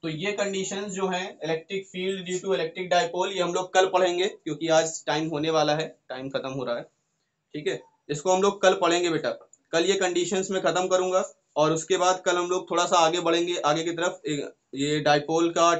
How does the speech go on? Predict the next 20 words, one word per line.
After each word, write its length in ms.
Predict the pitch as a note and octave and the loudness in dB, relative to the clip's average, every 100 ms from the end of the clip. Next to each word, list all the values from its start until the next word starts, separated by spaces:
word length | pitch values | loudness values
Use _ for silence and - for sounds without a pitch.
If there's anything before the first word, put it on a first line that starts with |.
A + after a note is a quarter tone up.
| - | 2
टॉर्क 280 | D#3 E3 E3 | 4 4 4
वगैरह 300 | E3 E3 E3 | 2 4 2
पढ़ने 280 | D#3+ D#3+ E3+ | 2 2 2
के 100 | E3+ | 0
बाद, 260 | D#3+ D#3 E3 - _ _ _ | 2 2 0 -10 _ _ _
टॉर्क 220 | D#3 D#3+ | 2 2
पढ़ने 240 | E3 E3 E3+ | 2 2 2
के 80 | E3 | 2
बाद 200 | E3 D#3+ | 2 2
फिर 100 | D#3+ | -2
हम 120 | D#3+ | 0
लोग 160 | D#3+ D#3 | 0 0
जाएंगे 280 | D#3 D#3+ D#3+ | 0 0 -2
उस 120 | D#3+ | 0
पे 80 | D#3+ | 2
electric 360 | D#3 D3+ D#3+ | 0 0 -4
field 220 | - E3 C#3+ | -2 -2 2
lines 280 | C#3+ C#3+ C#3 | 0 0 -2
वगैरह 220 | B2+ B2+ | -2 -2
पढ़ेंगे, 340 | A#2+ A#2 A2 | -4 -8 -8